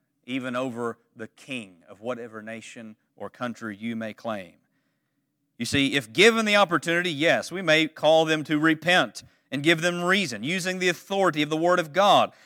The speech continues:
But at the very least, what we need to do as Christians is to pray for those in leadership, even if they are foolish and corrupt.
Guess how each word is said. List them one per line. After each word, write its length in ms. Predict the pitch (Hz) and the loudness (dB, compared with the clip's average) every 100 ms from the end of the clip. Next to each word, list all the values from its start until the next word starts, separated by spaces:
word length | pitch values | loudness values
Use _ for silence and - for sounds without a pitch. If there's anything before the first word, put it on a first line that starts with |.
| _ - | _ 4
But 160 | 160 | 6
at 140 | 185 175 | 8 6
the 80 | |
very 380 | 147 190 254 196 | 2 8 8 8
least, 560 | 175 185 262 240 - - | 4 4 4 2 -2 -2
what 180 | 156 131 | 0 2
we 140 | 147 | 0
need 160 | 139 127 | 0 -2
to 80 | |
do 120 | 127 123 | 0 0
as 140 | 110 | -2
Christians 480 | - 117 - 165 175 - - | -6 -8 -6 -10 -10 -18 -2
is 220 | 165 165 | 0 0
to 100 | - | 0
pray 440 | 151 - 196 233 262 | -2 2 4 4 2
for 140 | 165 | -4
those 220 | 143 139 120 | -2 -2 -4
in 100 | 120 | -6
leadership, 440 | 120 113 - 147 | -6 -8 -8 -8
even 300 | - 190 180 | -8 -8 -4
if 180 | 185 180 | -2 -2
they 200 | 175 185 | 2 6
are 360 | 202 220 165 160 _ _ | 8 8 6 4 _ _
foolish 600 | - - 214 185 135 - | -20 -10 -8 -6 -8 -10
and 220 | 151 180 208 | -12 -14 _
corrupt. 540 | 254 262 240 - _ | -18 -16 -16 -18 _